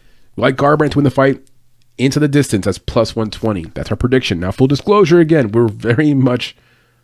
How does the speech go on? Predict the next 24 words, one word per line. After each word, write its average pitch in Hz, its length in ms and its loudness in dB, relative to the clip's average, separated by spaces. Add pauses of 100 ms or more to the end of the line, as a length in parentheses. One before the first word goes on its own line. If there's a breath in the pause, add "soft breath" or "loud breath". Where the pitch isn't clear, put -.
(240)
cautious 151 240 0
of 147 60 -10
this 117 160 -6
fight. 120 220 0
We're 110 60 -6
not 113 100 -4
gonna 127 120 -2
invest 120 280 -4
too 135 120 0
much 113 180 0
at 110 60 -2
all. 110 360 2 (960 soft breath)
May 123 120 2
not 139 80 2
even 131 180 4
bet 117 160 2
anything 117 260 -4
here 92 240 -10 (140)
because, 98 500 -4
uh, 95 380 -2 (180)
a - 40 -8
lot 107 180 2
of - 40 0
volatility. 98 540 -4